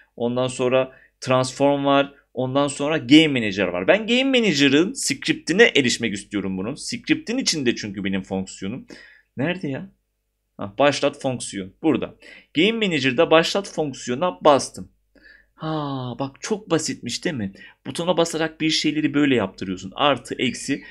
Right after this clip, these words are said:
ekliyor, eksi çıkartıyor. Şimdi kontrol, ne kontrol sitesi? Play'e basacağız. Play'e bastıktan sonra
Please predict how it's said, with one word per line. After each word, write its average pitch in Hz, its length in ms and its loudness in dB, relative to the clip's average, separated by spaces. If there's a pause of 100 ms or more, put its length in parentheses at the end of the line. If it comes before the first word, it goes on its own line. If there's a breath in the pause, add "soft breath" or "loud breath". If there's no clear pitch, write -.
(220 loud breath)
ekliyor, 131 560 0 (180 loud breath)
eksi 135 260 -2
çıkartıyor. 123 760 0 (200 soft breath)
Şimdi 160 200 -8
kontrol, 208 500 -4
ne 147 180 -4
kontrol 104 340 -4
sitesi? - 340 -8
Play'e 147 260 4
basacağız. - 600 -2 (2250 soft breath)
Play'e 120 400 -2
bastıktan 151 720 2
sonra 196 640 0